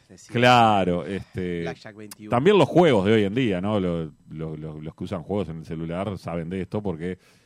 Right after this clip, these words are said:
Speaker 2: esa cosa de la recompensa y de querer seguir un poco más, un poco más, bueno, Temu explota bi-, muy bien todo eso, con recompensas, con descuentos, con cupones, con una especie de ruleta que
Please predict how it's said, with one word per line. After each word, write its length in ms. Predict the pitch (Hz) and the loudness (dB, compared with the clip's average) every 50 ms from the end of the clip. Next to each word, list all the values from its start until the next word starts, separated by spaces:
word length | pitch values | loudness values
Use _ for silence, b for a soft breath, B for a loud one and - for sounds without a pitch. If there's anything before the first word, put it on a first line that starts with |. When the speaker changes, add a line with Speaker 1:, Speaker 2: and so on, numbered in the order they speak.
| b b b b b b b _ - | b b b b b b b _ -14
Speaker 2:
esa 320 | - 87 101 - 104 90 | -12 -10 -8 -6 -6 -4
cosa 260 | 87 110 110 120 110 | -2 -2 0 0 0
de 80 | 104 104 | -2 -2
la 140 | 107 110 110 | -2 -2 -2
recompensa 760 | 113 120 107 123 127 127 117 143 143 143 147 143 143 131 104 | -2 0 2 2 2 2 0 0 0 2 2 2 0 0 -2
y 40 | 117 | -2
de 100 | 107 95 | -4 -4
querer 260 | 85 95 95 101 101 | -4 -6 -6 -6 -6
seguir 220 | - 107 98 104 107 | -6 -4 -4 -2 -2
un 100 | 104 104 | -2 -2
poco 200 | 117 117 123 127 | -2 -2 -2 -2
más, 180 | 139 135 127 | -2 -2 -4
un 60 | 110 113 | -4 -4
poco 160 | 123 127 143 | -6 -4 -4
más, 120 | 165 151 | -4 -4
bueno, 240 | 110 101 92 87 85 | -4 -4 -4 -6 -8
Temu 380 | - - 110 110 117 120 123 - | -6 -6 -6 -4 -4 -6 -8 -10
explota 520 | - 92 - - - 107 107 110 98 101 95 | -12 -16 -16 -14 -10 -6 -6 -6 -6 -6 -6
bi-, 120 | 92 98 101 | -6 -6 -6
muy 280 | 104 113 117 117 107 104 | -6 -4 -4 -4 -4 -4
bien 200 | 104 107 101 95 | -4 -6 -8 -8
todo 240 | 104 107 110 113 | -6 -4 -2 -2
eso, 300 | 113 110 - - 123 131 b b b b b b b b b | -2 -2 -4 -4 -6 -6 b b b b b b b b b
con 180 | b 113 117 117 | b -6 -4 -4
recompensas, 680 | 123 113 113 110 101 98 107 107 107 104 98 - 101 - | -4 -4 -4 -4 -4 -4 -6 -6 -6 -8 -8 -10 -12 -10
con 180 | - 113 110 110 | -6 -6 -6 -4
descuentos, 680 | 104 95 - _ - 113 110 107 104 98 92 87 90 | -6 -10 -10 _ -4 -2 -2 -2 -2 -6 -6 -8 -6
con 200 | - 113 113 107 | -4 -2 -2 -2
cupones, 840 | 95 104 101 92 - - 113 113 107 104 101 98 95 95 92 87 - | -4 -6 -8 -8 -8 -6 -4 -4 -2 -2 -2 -4 -4 -8 -10 -12 -14
con 380 | - - 95 98 95 98 95 - - | -14 -12 -10 -10 -8 -10 -12 -12 -10
una 180 | 113 117 117 | -10 -8 -8
especie 380 | 104 - - 135 127 - 127 113 | -6 -4 -4 -4 -4 -4 -4 -4
de 80 | 107 98 | -4 -4
ruleta 800 | 92 90 90 95 104 110 127 143 139 127 123 113 90 - 95 | -4 -6 -6 -4 -2 -2 0 0 0 0 0 -2 -4 -6 -8
que 440 | 90 92 92 92 90 87 85 80 - | -8 -8 -8 -8 -8 -10 -10 -12 -14